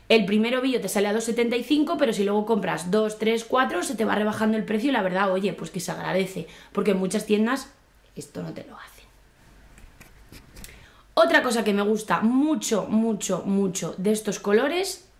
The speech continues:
de esta marca, perdón, es la gama de colores. Si no lo digo mal, me parece que tienen treinta y tres colores. Una gama de treinta y tres colores súper bonitos. Además, lo bueno es eso, que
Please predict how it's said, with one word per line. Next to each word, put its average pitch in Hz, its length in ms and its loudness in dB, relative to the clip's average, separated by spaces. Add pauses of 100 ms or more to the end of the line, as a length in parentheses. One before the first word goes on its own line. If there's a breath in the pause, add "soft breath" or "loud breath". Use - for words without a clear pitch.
de 208 140 2
esta 202 260 0
marca, 233 300 2
perdón, 262 380 0
es 320 280 0
la 214 140 6
gama 208 220 0
de 185 120 -2
colores. 165 460 -8 (340 loud breath)
Si 294 240 4
no 302 320 2
lo 262 140 0
digo 214 240 0
mal, 285 220 0 (360 loud breath)
me 277 160 2
parece 285 280 2
que 269 100 2
tienen 285 280 0
treinta 202 340 0
y 196 80 0
tres 262 400 -2
colores. 175 720 0
Una 240 200 4
gama 262 160 2
de 196 80 0
treinta 190 200 -2
y 180 40 -2
tres 220 200 0
colores 254 520 -2 (100)
súper 196 400 2
bonitos. 175 580 -2 (280 loud breath)
Además, 233 520 2 (260)
lo 214 160 6
bueno 269 240 2
es 311 140 -2
eso, 202 260 0
que 185 400 0